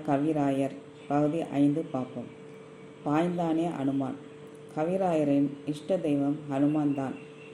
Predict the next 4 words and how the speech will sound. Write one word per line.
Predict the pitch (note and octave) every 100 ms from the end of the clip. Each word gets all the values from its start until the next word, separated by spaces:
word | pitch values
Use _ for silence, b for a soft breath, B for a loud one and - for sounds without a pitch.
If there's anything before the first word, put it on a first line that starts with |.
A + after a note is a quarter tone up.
| - - - -
கவிராயர் | E3 F3+ G3+ F3+ D3+ D3 D3 -
கவிதைகளை | D#3 F3 F3 E3 C#3+ C#3+ C#3+ -
இயற்றுவது | C#3+ E3+ - F3 D3+ C#3 C#3 C#3 -
மட்டுமன்றி | C#3+ C#3+ C#3 E3+ D3 C3+ C3 C3